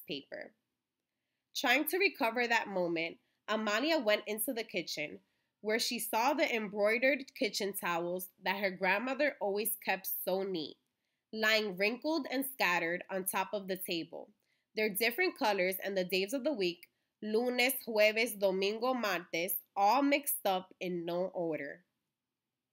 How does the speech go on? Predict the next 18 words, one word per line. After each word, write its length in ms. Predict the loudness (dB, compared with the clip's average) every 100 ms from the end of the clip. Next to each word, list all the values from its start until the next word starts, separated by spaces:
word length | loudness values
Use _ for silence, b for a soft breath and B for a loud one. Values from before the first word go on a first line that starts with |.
| _ _ _ _ _ _ _ _ _ _ _ _ _ _
"Nothing 440 | 2 2 4 4 4
will 140 | 4
ever 240 | 4 4 4
make 220 | 2 0
sense 400 | -2 -2 -4 -4
in 140 | -2
this 180 | -2 -4 -4
house 260 | -4 -4
anymore," 540 | -6 -4 -4 -6 -8 -8
Amalia 520 | -8 -4 -4 -4 -6 -6
thought. 320 | -6 -6 -8 _ _ _ _ _
She 340 | 0 0 0
felt 260 | 0 0 0
the 140 | -6 -2
pain 260 | -2 -2 -2
of 140 | -4
her 160 | -2 0
loss 340 | 0 -2